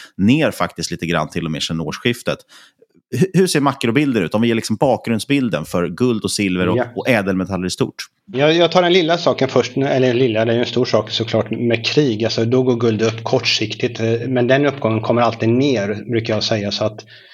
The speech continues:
Speaker 2: eh, det som styr guldpriset långsiktigt, det är mängden pengar som skapas i systemet. Eh, så om vi kommer tillbaks då till inflation. Eh, det vi har sett nu den sista tiden är ju en prisinflation. Men vad vi har haft i över,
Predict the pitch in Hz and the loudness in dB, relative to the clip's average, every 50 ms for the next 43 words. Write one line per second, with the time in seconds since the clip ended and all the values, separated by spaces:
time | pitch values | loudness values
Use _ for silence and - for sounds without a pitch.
0 | - _ _ - 113 110 110 110 110 113 120 120 123 113 - 127 113 - - 143 | -20 _ _ -6 -2 0 0 0 0 0 0 2 2 2 2 0 -2 0 2 4
1 | 143 143 131 120 135 131 127 117 - - 113 110 - 117 110 - - - 120 123 | 4 4 4 2 2 0 0 -2 -2 -2 -2 0 0 -2 -4 -6 -4 -2 0 0
2 | 117 107 - - - 107 - - 110 101 104 127 123 113 110 110 110 104 101 104 | 0 0 -2 -4 -4 -6 -6 -6 -8 -2 0 0 2 2 2 0 0 -2 -2 -2
3 | 104 104 - 110 98 101 107 113 110 113 113 110 - - 110 101 - - 107 - | -4 -2 -4 -4 -4 -2 -2 -4 -2 -2 -4 -4 -2 -2 -2 -2 -2 -4 -4 -4
4 | 117 110 - - 110 - - - 107 101 107 113 101 - - - _ _ _ _ | -4 -4 -6 -6 -10 -12 -12 -12 -10 -10 -10 -12 -12 -18 -20 -20 _ _ _ _
5 | _ _ _ _ - - - - - - - _ - 143 110 110 110 110 110 110 | _ _ _ _ -20 -20 -20 -20 -20 -20 -20 _ -10 -6 -4 -2 0 0 -2 -2
6 | - _ _ _ _ - - 120 120 120 120 117 - 139 127 117 - 123 123 131 | -6 _ _ _ _ -6 -2 0 0 0 0 2 2 0 0 2 0 0 2 2
7 | 135 135 - - 120 110 - 131 123 120 - 160 143 131 123 123 117 117 - 151 | 2 2 2 0 -2 2 2 0 0 2 2 2 2 2 2 0 -4 0 0 0
8 | 143 - - 135 110 101 104 101 - - - - - - - _ _ 117 113 113 | 0 2 0 0 0 0 -4 -8 -10 -14 -20 -20 -20 -20 -20 _ _ -2 0 2
9 | 113 117 107 107 113 113 113 123 120 131 131 135 127 - 170 175 170 165 160 139 | 2 2 0 -2 -6 -8 -2 2 4 4 4 4 4 2 2 2 2 2 2 2
10 | 127 123 120 - 123 113 - - 110 - 123 110 110 110 110 117 113 110 110 110 | 2 2 2 0 -2 -2 -2 -2 0 0 0 0 0 -2 -4 -4 -2 -2 0 0
11 | 110 113 110 113 113 - _ _ _ _ - - 143 139 123 - - - - 127 | 0 -2 -2 -4 -8 -14 _ _ _ _ 2 2 4 4 2 0 -4 -6 -4 -4
12 | 110 107 - - - 117 113 - 165 135 113 107 113 - - - - - 123 120 | -4 -4 -4 -4 -6 -6 -2 0 0 0 0 -2 -8 -12 -16 -16 -10 -6 -4 0
13 | 120 120 117 120 117 123 120 120 117 - - 147 - - - - - 123 123 120 | 0 2 2 2 4 4 4 2 2 2 0 0 0 -2 -6 -2 0 2 4 4
14 | 117 110 104 110 113 113 110 107 | 2 2 2 2 2 2 0 0